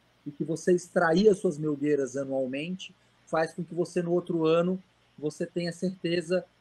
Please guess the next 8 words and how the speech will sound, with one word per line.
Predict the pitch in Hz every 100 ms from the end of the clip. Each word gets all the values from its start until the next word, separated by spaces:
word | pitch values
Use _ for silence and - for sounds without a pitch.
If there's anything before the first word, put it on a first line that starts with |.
| _
de | 156
um | 170
mel | 160 165 175 - _ _ _ _ - -
fresco, | 175 175 170 - 196
de | 156
um | 165
pólen | 156 165 156 156 156 - -
fresco, | 165 175 170 - 175